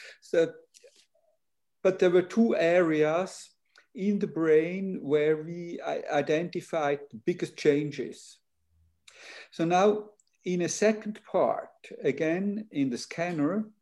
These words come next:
the same people, the same people to study, um,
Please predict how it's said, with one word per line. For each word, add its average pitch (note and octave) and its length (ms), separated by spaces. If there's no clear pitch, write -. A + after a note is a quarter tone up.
the - 80
same G3 680
people, F#3+ 640
the - 60
same F3 640
people E3+ 260
to D3 100
study, F3 540
um, D#3 500